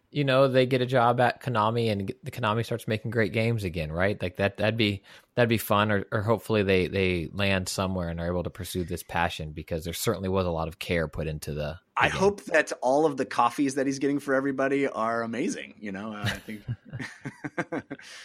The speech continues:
Speaker 2: Um, okay, so my story of the week is another sort of older game that we found something new about. I mean, we didn't even really find it out new. It, it, we sort of knew this about it, uh, a couple of years ago, but there's just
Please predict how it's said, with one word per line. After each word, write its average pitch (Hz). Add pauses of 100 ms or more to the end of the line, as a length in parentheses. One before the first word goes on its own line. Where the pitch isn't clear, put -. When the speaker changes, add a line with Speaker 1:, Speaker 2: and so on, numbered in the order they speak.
(340)
Speaker 2:
Um, 170 (400)
okay, 240
so -
my 262
story 285
of 269
the 262
week 254
is 196
another 294
sort 170
of 147
older 127
game 110
that 113
we 107
found 107
something 104
new 101
about. 95 (840)
I 254
mean, 302
we 320
didn't 330
even 262
really 226
find 180
it 170
out 165
new. 160
It, 139
it, 135
we 147
sort 196
of 131
knew 160
this 156
about 131
it, 123
uh, 120
a 113
couple 120
of 120
years 165
ago, 135
but 127
there's 131
just -